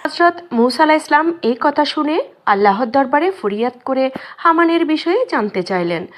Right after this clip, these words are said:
আল্লাহ তাআলার পক্ষ থেকে তাকে জানানো হলো, "হে নবী, হামানকে আরেক ধরনের গজবের মধ্যে ফেলে মানুষের নিকট আরেকটি নিদর্শন স্থাপন করেছি। বিরাট প্রতাপশালী উজির হামান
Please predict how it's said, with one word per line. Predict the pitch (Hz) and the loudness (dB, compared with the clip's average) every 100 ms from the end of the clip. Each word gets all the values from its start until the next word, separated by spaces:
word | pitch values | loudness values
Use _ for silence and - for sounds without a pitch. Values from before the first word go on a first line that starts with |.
| - - | -20 -6
আল্লাহ | - 175 175 196 | -2 -2 -2 -4
তাআলার | 226 226 262 262 | -2 0 -2 0
পক্ষ | 185 - 240 | -2 -2 -6
থেকে | 247 247 247 254 - - | -6 -4 -4 -4 -20 -6
তাকে | 311 349 302 | -4 -2 -2
জানানো | 220 202 220 | -2 -2 -4
হলো, | 202 170 156 - - - _ 285 | -4 -2 -2 -4 -10 -20 _ -4
"হে | 302 | -2
নবী, | 311 196 160 156 - - - - | 0 0 0 -6 -6 -14 -20 -4
হামানকে | 330 330 330 311 330 349 | 0 2 0 -2 -4 -2
আরেক | - 190 214 220 | -4 -2 -4 -2
ধরনের | 262 262 254 254 | -2 0 0 -2
গজবের | 196 175 190 202 262 | -2 -4 -4 -4 -2
মধ্যে | 220 185 233 | -2 -4 -6
ফেলে | 226 240 233 233 - - 202 | -4 -2 -2 -4 -12 -16 -6
মানুষের | 185 190 - 240 | -2 -2 -4 -4
নিকট | 233 233 254 254 - | -4 -2 -6 -4 -2
আরেকটি | 226 277 339 - 320 | 0 0 -6 -4 -2
নিদর্শন | 254 185 220 - 262 254 254 - - 226 | -2 -2 -4 -4 -4 -4 -6 -16 -14 -12
স্থাপন | 233 - 330 330 349 294 | -12 -4 -4 -4 -6 -4
করেছি। | 185 180 175 - 175 156 - - | -2 -2 -4 -4 -4 -4 -10 0
বিরাট | 320 359 359 - | 4 4 2 0
প্রতাপশালী | 220 247 254 - 294 262 285 - | 2 2 0 0 0 0 -2 -4
উজির | 214 185 285 320 | -6 -2 -2 -2
হামান | 240 185 160 - | -2 -2 -4 -6